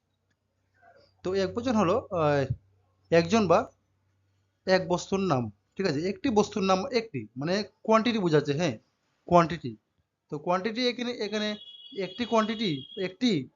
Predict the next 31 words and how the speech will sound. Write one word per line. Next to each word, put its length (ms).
না 120
একের 260
বেশি, 300
ঠিক 80
আছে? 160
তো 40
এক 220
বচন 220
হলো 200
একজন 480
বা 120
একটি 260
বস্তুর 420
নাম, 180
যেমন 340
ছেলে, 300
ঠিক 120
আছে? 160
তো 120
ছেলে 280
বুঝালে 340
এখানে 300
এক-, 300
একটি 260
ছেলের 260
কথাই, 220
মানে, 180
বলা 160
হচ্ছে, 300
ঠিক 120
আছে? 140